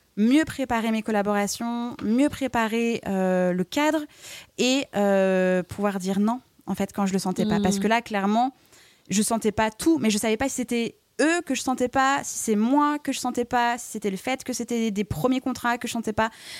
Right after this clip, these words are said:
Speaker 1: Il y avait un truc qui était pas, c'était pas flex, quoi, tu vois, c'était pas ouf.
Speaker 2: Mm.
Speaker 1: Donc, je dirais, euh, mieux m'écouter. Enfin, c'est, l'erreur numéro une, c'est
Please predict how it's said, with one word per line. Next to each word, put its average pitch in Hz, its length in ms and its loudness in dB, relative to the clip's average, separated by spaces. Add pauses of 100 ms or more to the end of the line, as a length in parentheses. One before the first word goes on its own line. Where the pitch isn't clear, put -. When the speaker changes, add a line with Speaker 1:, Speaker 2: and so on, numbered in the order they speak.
(120)
Speaker 1:
Il 226 60 0
y - 20 2
avait 233 80 2
un 226 140 2
truc - 160 -4
qui 262 80 -4
était 233 160 -2 (160)
pas, 240 880 4 (560)
c'était - 180 -4
pas 247 140 2
flex, - 320 -4
quoi, 175 140 -4
tu - 120 -8
vois, 202 120 -2
c'était - 140 -6
pas 226 260 0
ouf. - 360 -2 (600)
Speaker 2:
Mm. 214 80 0
Speaker 1:
Donc, 240 240 -2 (800)
je 202 100 -6
dirais, 262 480 0 (140)
euh, 196 580 0 (400)
mieux 233 260 4
m'écouter. 247 400 -2 (320)
Enfin, 202 120 2
c'est, - 200 -8 (140)
l'erreur 247 560 2
numéro 214 380 2
une, 254 200 2
c'est 240 300 -2